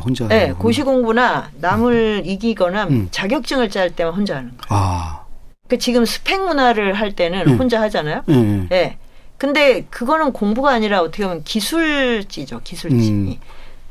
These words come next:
Speaker 2: 적어도 지혜를 연마하는 공부는
Speaker 1: 예.
Speaker 2: 세상 속으로,
Speaker 1: 음.
Speaker 2: 이 전 우주 속으로 나아가는 건데 어떻게 혼자 공부를 할 수 있겠습니까?
Speaker 1: 그러면 함께 모임에 어떤 이점이 있나요?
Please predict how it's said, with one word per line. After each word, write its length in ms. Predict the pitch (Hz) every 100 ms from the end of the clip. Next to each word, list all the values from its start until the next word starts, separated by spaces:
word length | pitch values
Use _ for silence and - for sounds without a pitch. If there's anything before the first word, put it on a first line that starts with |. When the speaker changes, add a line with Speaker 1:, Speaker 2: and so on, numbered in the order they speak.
| -
Speaker 2:
적어도 360 | 214 240 233
지혜를 1300 | 202 - 202 262 320 294 285 269 262 254 247 240 214 - -
연마하는 840 | 175 202 202 196 196 190 269 330 -
공부는 680 | 202 190 185 185 175 269 466 - 147
Speaker 1:
예. 200 | 107 85 - - - -
Speaker 2:
세상 880 | - 320 349 339 349 311 294 269 220
속으로, 680 | - 254 208 190 165 120 -
Speaker 1:
음. 100 | 117 95
Speaker 2:
이 120 | 208
전 240 | - 254
우주 300 | 185 208 254
속으로 400 | 311 330 285 247 214
나아가는 500 | 147 175 190 180 165
건데 500 | 151 139 160 131 - - -
어떻게 260 | - 175 208
혼자 440 | 214 233 202 165
공부를 360 | 131 - 151 156
할 60 | 147
수 120 | -
있겠습니까? 600 | - 147 - 123 - - -
Speaker 1:
그러면 280 | 156 135 110
함께 320 | 170 196 170
모임에 380 | 113 117 117 110
어떤 360 | 98 - 147 110
이점이 500 | 104 - 135 110 90
있나요? 420 | 82 87 82